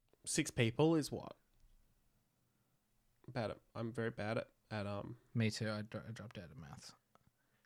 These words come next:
Speaker 2: Two thousand four hundred dollars.
Speaker 1: Twenty-four hundred bucks, yeah? Okay. That's, ugh, that's not a lot of money.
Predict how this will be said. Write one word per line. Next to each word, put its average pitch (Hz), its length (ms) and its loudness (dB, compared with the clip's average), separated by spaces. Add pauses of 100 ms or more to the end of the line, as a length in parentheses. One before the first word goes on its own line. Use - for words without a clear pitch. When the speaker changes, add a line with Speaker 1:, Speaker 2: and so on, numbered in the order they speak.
(120)
Speaker 2:
Two 156 160 12
thousand 139 300 12
four 120 180 12
hundred 110 220 12
dollars. 98 160 8
Speaker 1:
Twenty-four 110 180 6
hundred - 160 -4
bucks, - 300 -8
yeah? 160 100 2 (420)
Okay. 147 440 8 (580)
That's, 160 400 0
ugh, 131 60 -2 (140)
that's - 220 -10
not 101 120 -8
a 92 40 -8
lot 85 140 -4
of 87 60 -4
money. 82 340 -4